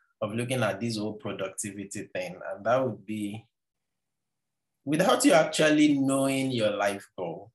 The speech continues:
without you actually knowing your purpose for living, you could be extremely productive, excuse me, by human standards, and God will still not reckon with your productivity as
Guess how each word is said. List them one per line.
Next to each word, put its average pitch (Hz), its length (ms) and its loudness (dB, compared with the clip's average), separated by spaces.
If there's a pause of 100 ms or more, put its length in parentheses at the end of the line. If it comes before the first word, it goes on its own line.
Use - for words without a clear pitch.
without 151 400 4
you 151 60 4
actually 131 540 0
knowing 117 520 -2
your 104 220 -6 (120)
purpose 131 380 -6
for 107 140 -4
living, 98 420 -8 (120)
you 143 340 -2
could 143 280 0 (280)
be 131 320 0
extremely 175 1160 -2
productive, 135 880 -2 (1200)
excuse 127 400 -8
me, - 200 -12 (120)
by 117 240 2
human 165 420 8
standards, 113 720 0 (920)
and 120 200 -4
God 156 220 2
will 120 80 -2
still 139 240 -2
not 123 280 -2
reckon 120 340 -2
with 107 180 -6
your 101 100 -6
productivity 107 1120 -6
as - 400 -4